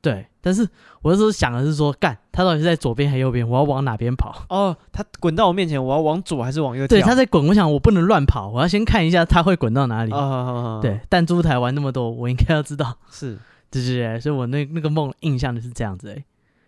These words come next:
Speaker 1: 然后那天就开九弯十八拐，
Speaker 2: 嗯。
Speaker 1: 欸，开了也没事。
Speaker 2: 嗯。
Speaker 1: 后来就顺利回到家了。
Speaker 2: 地形刚好很像，一边山一边海。
Speaker 1: 对，对，对，对，不是，那天刚好他说要走九弯十八拐，我就想说，干，我昨天做梦才梦到。
Speaker 2: 嗯，好像不是很吉利啊。
Speaker 1: <laughs> 是啊，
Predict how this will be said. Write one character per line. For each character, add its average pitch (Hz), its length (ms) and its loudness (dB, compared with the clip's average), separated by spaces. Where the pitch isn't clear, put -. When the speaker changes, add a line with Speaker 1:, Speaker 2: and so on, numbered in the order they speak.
Speaker 1:
然 139 60 0
后 135 40 4
那 151 80 4
天 156 100 2
就 156 60 -2
开 147 180 0
九 127 140 -4
弯 113 120 -2
十 - 80 -8
八 107 160 -6
拐， - 240 -12
Speaker 2:
嗯。 98 160 -14
Speaker 1:
欸， 151 100 -4
开 185 220 2
了 175 60 2
也 131 120 0
没 107 160 -6
事。 117 300 -8
Speaker 2:
嗯。 98 320 -14
Speaker 1:
后 143 160 -2
来 117 180 0
就 120 120 0
顺 131 200 0
利 127 140 0
回 110 140 -4
到 113 160 -4
家 101 180 -8
了。 123 240 -14
Speaker 2:
地 208 140 -6
形 135 180 -10
刚 156 80 -4
好 139 80 -4
很 120 100 -10
像， - 220 -14
一 156 80 -14
边 131 180 -8
山 120 220 -12
一 117 60 -14
边 110 180 -12
海。 117 180 -20
Speaker 1:
对， 190 160 2
对， 180 100 0
对， 175 140 2
对， 156 240 2
不 147 80 2
是， 180 140 4
那 185 120 2
天 196 140 2
刚 180 140 2
好 135 100 2
他 147 100 2
说 165 120 2
要 165 80 2
走 135 120 -2
九 117 160 -2
弯 117 120 -2
十 - 80 -12
八 113 100 -2
拐， 104 120 -4
我 95 60 -10
就 107 60 -2
想 92 80 -4
说， 92 180 -10
干， 98 160 -8
我 98 60 -12
昨 110 140 -4
天 117 160 0
做 131 180 0
梦 113 220 -2
才 - 140 -12
梦 113 200 -4
到。 113 120 -2
Speaker 2:
嗯， 117 180 -2
好 117 160 -14
像 131 160 -6
不 123 100 -10
是 139 120 -6
很 107 120 -4
吉 104 200 -14
利 123 180 -6
啊。 - 160 -14
Speaker 1:
<laughs> - 60 -
是 - 100 -10
啊， 98 180 -10